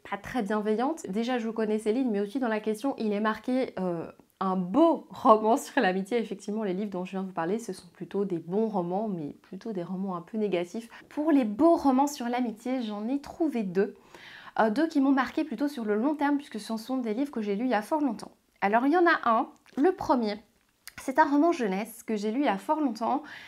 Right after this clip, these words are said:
Effectivement, c'est une, même une saga en fait, en trois tomes. Je me demande s'il n'y a même pas un quatrième, enfin, je suis pas sûre. C'est un roman que j'ai lu plusieurs fois.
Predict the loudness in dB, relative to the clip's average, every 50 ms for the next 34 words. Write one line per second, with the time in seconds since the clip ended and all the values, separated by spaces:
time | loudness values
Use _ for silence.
0 | -20 -20 _ _ -2 -2 -2 -2 -6 -10 -10 -6 -4 -2 0 0 -2 -2 -4 -6
1 | -10 -8 -6 -4 -4 -4 -2 -2 -2 -2 -2 -2 -4 -4 -2 -2 -2 0 0 0
2 | -2 -2 -6 -8 -10 -10 -10 -8 -10 -12 -12 -12 -4 -4 -4 -4 -2 -2 -2 2
3 | 2 2 0 0 -6 -10 -12 -10 -10 -8 -8 -8 -8 -8 -10 -10 -10 -10 -8 -8
4 | -8 -8 -10 -10 -10 -10 -12 -12 -12 -12 -12 -12 -10 -12 -14 -14 _ -14 -12 -12
5 | -12 -10 -10 -8 -6 -6 -6 -6 -6 -4 -4 -4 -4 -8 -14 -18 -16 -16 -14 -14
6 | -14 -14 -14 -16 -16 -6 -2 -2 0 2 4 4 4 2 2 0 0 0 0 -2
7 | -4 -2 -2 -2 0 0 -2 -2 -4 -2 -2 -2 -2 -2 -8